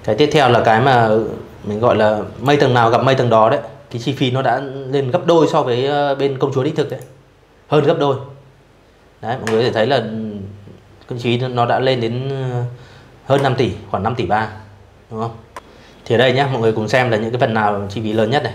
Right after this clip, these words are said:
Đấy, hai cái phần chi phí lớn nhất này. Cùng tương đương, phần này mọi người thấy mới này, đúng không? Một cái màu mới nhá, đúng không? So với những cái cũ là hai cái màu này nhá, đúng không? Thì cái này là một cái màu mới tinh này. Mọi người có thể đoán được là cái, ờ, gì không?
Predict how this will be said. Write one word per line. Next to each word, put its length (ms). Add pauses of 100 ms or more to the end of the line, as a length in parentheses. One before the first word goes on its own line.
(140)
Đấy, 140
hai 200
cái 100
phần 140
chi 120
phí 80
lớn 160
nhất 140
này. 100 (640)
Cùng 180
tương 160
đương, 200 (120)
phần 80
này 120
mọi 120
người 120
thấy 200
mới 220
này, 100 (300)
đúng 100
không? 120
Một 60
cái 120
màu 160
mới 220
nhá, 160 (420)
đúng 80
không? 100 (720)
So 160
với 100
những 100
cái 140
cũ 140
là 100
hai 180
cái 120
màu 160
này 140
nhá, 180
đúng 100
không? 140 (220)
Thì 80
cái 80
này 140
là 100
một 120
cái 80
màu 160
mới 180
tinh 220
này. 100 (1300)
Mọi 140
người 180
có 100
thể 80
đoán 180
được 100
là 120
cái, 260
ờ, 260
gì 180
không? 120